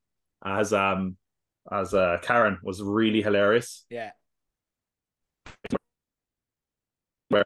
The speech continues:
Speaker 1: not, my eyes are just like, "What is, what's going on there? What, what is she doing?"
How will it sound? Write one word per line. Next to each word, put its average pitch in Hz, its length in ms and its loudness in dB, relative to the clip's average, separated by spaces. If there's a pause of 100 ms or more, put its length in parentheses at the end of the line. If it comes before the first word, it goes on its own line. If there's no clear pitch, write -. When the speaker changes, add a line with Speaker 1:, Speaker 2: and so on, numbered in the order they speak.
Speaker 1:
not, 120 420 -2 (400)
my 117 220 2
eyes 123 160 0
are 117 40 -4
just 107 160 -10
like, 101 200 -2
"What 127 240 -2
is, - 440 -4
what's - 160 -14
going 117 240 -2
on 147 140 0
there? 90 140 0
What, 120 180 0
what 107 180 2
is 107 60 -2
she 123 160 0
doing?" 98 340 0